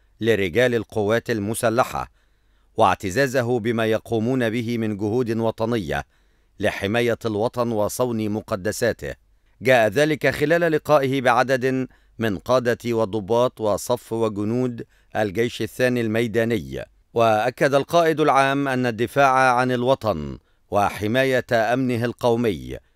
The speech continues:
هي المهمة المقدسة التي لا تهاون فيها، وما يستدعيه ذلك من كفاءة ويقظة واستعداد قتالي جاد لكافة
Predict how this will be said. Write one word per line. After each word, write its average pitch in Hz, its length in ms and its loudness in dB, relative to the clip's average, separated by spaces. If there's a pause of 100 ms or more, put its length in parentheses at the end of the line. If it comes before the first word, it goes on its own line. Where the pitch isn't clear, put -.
(420)
هي 110 200 2
المهمة 110 540 -2
المقدسة 123 1080 -2
التي 120 380 -2
لا 120 160 2
تهاون 117 600 0
فيها، 90 440 -6 (640)
وما 110 280 6
يستدعيه 123 680 -2
ذلك 131 380 0
من 120 280 -2
كفاءة 120 640 -2
ويقظة 117 640 0 (480)
واستعداد 120 760 0
قتالي 117 600 -2
جاد 92 540 -2 (480)
لكافة 113 540 0